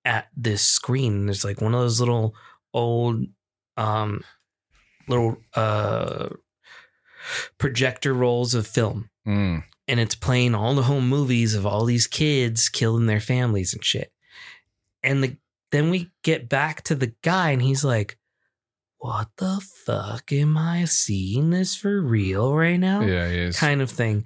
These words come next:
Speaker 2: tripping.
Speaker 1: And then just out from the side view of the camera, we, we get back towards his point of view, and just creeping out the side view of the screen is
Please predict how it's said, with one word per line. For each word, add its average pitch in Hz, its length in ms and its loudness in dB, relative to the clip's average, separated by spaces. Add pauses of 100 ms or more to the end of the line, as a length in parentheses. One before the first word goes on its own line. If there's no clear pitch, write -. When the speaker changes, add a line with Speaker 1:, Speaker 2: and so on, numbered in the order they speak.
(100)
Speaker 2:
tripping. 85 420 -2
Speaker 1:
And 202 160 0
then 208 180 0
just 240 340 0 (120)
out 214 300 -2
from 247 260 0
the 214 100 2
side 208 480 0
view 202 240 2
of 185 100 0
the 196 60 0
camera, 127 500 2
we, 123 200 0
we 147 160 0
get 190 260 -2 (380)
back 170 360 -2
towards 185 460 0 (220)
his 190 220 -2
point 185 260 -4
of 165 80 -2
view, 113 240 0 (380)
and 180 160 2
just - 320 -4
creeping 294 400 -2
out 208 240 -4
the 160 80 0
side 202 500 0
view 202 320 2
of 185 100 0
the 147 120 0
screen 226 540 0 (580)
is 151 260 0